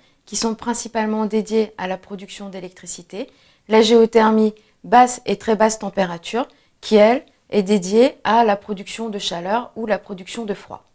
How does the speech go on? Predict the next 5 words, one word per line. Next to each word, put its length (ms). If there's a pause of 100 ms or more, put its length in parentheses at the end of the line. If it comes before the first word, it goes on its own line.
(1900)
Pour 480
faire 240
une 160
application 680
géothermique, 840